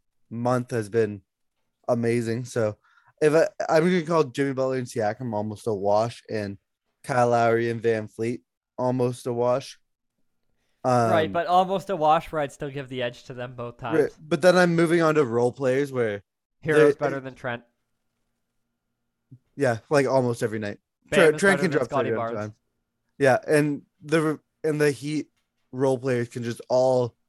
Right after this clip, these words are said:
Speaker 1: shoot threes at a great clip. So when you got one of the best shooting teams in the league, like, the Heat are just a overall better team, but just, like,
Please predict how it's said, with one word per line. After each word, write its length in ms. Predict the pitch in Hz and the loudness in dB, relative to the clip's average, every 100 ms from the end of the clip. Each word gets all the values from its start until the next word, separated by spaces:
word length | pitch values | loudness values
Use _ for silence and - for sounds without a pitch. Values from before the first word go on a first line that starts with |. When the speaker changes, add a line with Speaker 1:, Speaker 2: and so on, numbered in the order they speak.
| _ _ | _ _
Speaker 1:
shoot 340 | - 131 123 | -6 -4 -4
threes 460 | 123 120 113 107 - | -4 -2 -2 -4 -8
at 340 | - 107 104 - _ - | -4 -2 -2 -4 _ -10
a 100 | 123 | -8
great 440 | 95 120 120 110 - | -6 -2 0 -2 -6
clip. 320 | 117 104 - _ _ _ _ - | -4 -4 -6 _ _ _ _ -6
So 420 | 127 120 110 101 _ _ _ _ - | -2 0 -2 -6 _ _ _ _ -2
when 160 | 147 | 2
you 60 | 151 | 6
got 180 | 151 139 | 6 6
one 120 | 143 | 4
of 40 | |
the 80 | 135 | 2
best 240 | 123 120 | 0 0
shooting 200 | 131 120 | -2 -8
teams 280 | 117 120 113 | -4 -6 -6
in 40 | 110 | -6
the 40 | 107 | -4
league, 340 | 110 113 104 _ - | -2 -4 -6 _ -16
like, 400 | 127 123 113 95 _ - | -4 0 0 -2 _ -10
the 180 | 127 139 | 0 2
Heat 320 | 131 143 127 - | 2 -2 -2 -4
are 100 | 117 | -4
just 280 | 117 113 117 | -4 -4 -2
a 280 | 104 98 - _ _ _ - | -2 -4 -10 _ _ _ 0
overall 580 | 156 165 151 156 151 143 | 4 4 6 6 6 4
better 400 | 123 123 127 131 | 2 2 2 0
team, 380 | - 120 131 156 | -4 -6 -6 -2
but 200 | 170 127 | -2 -2
just, 160 | 127 143 | -4 0
like, 240 | 123 107 | 0 0